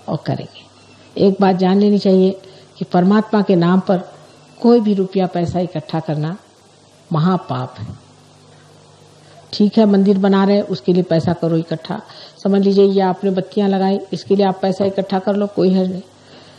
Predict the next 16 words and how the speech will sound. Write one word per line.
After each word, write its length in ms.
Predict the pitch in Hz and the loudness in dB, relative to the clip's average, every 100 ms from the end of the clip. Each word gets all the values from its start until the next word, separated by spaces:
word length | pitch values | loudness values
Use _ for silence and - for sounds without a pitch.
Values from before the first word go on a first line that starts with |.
| - - - - - | -20 -20 -20 -20 -4
पर 120 | 196 180 | 0 2
आप 200 | 170 - | 2 2
चैतन्य 500 | 208 202 254 277 233 | 0 2 4 4 2
को 140 | 202 | 0
पैसे 360 | 190 165 - 175 | -2 -2 -2 -4
से 100 | - | -6
खरीद 360 | - 160 156 | -6 -6 -6
नहीं 140 | - - | -10 -14
सकते, 400 | - - _ - - _ _ _ _ _ _ _ _ - - - | -16 -20 _ -20 -20 _ _ _ _ _ _ _ _ -20 -20 -8
उसके 300 | 190 - 214 | -6 0 0
लिए 420 | 208 190 175 - - | 2 0 -2 -6 -10
आप 140 | 175 - | -8 -6
पैसा 280 | 156 - | -6 -6
नहीं 140 | - 165 | -10 -12
दे 200 | - - | -20 -20
सकते। 340 | - - - | -20 -20 -20